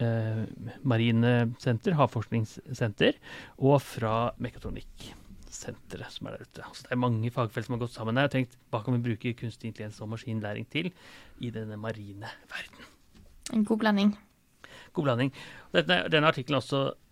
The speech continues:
Speaker 1: eh, populærvitenskapelig gjengitt, blant annet i forskning N O, hvis man har lyst til å få en oversikt der også. Så det,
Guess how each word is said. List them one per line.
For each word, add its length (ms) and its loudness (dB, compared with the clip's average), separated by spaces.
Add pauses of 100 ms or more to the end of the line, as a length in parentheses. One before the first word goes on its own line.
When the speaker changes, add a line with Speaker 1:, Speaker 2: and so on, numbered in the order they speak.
Speaker 1:
eh, 200 -4 (380)
populærvitenskapelig 1200 -6
gjengitt, 840 -4 (220)
blant 220 -4
annet 280 -6
i 140 -6
forskning 440 -8
N 160 -2
O, 100 -2
hvis 220 -10
man 100 -8
har 60 -8
lyst 220 -18
til 120 -14
å 80 -10 (1000)
få 260 -8 (100)
en 420 -14
oversikt 460 -10
der 180 -16
også. 180 -12 (1900)
Så 180 0 (100)
det, 560 4